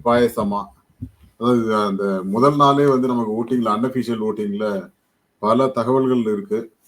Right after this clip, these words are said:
மஞ்சரிக்கு நமக்கு நினைச்ச மாதிரி ஒரு டாப் ஃபைவ்ல வருவாங்க அப்படின்னு நினைச்சோம். But அன்அஃபிஷியல் வோட்டிங்ல அவங்களுக்கு வோட்டிங்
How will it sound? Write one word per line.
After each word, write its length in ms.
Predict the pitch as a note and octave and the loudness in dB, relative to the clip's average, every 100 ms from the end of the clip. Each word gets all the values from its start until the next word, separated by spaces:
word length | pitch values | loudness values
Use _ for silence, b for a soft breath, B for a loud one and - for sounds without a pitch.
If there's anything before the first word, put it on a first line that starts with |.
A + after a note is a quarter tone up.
| b b - | b b -4
மஞ்சரிக்கு 360 | A#2+ C3+ D#3+ | -2 0 0
நமக்கு 300 | C#3 B2+ A2 | 0 -2 -2
நினைச்ச 300 | A#2+ A#2 C3 | -2 -2 -2
மாதிரி 200 | C3 C3+ | -2 0
ஒரு 140 | A#2 A2 | 0 -2
டாப் 280 | B2+ D3 D3 | 0 0 2
ஃபைவ்ல 100 | C#3+ | 2
வருவாங்க 500 | C3 A#2+ B2+ A#2+ A#2+ | 4 2 0 0 -2
அப்படின்னு 340 | A2+ G#2+ G2+ | -2 -4 -6
நினைச்சோம். 200 | G2 B2 - _ _ _ A2+ | -8 -10 -12 _ _ _ -4
But 80 | |
அன்அஃபிஷியல் 680 | A2+ A#2 D3+ D#3 C#3+ C#3 B2+ | -2 0 -2 -4 -2 0 0
வோட்டிங்ல 260 | A#2+ A#2 B2 | -2 -2 0
அவங்களுக்கு 480 | B2 A2+ G2+ G#2 B2 | 0 -2 -4 -6 -6
வோட்டிங் 240 | B2+ A2 | -4 -6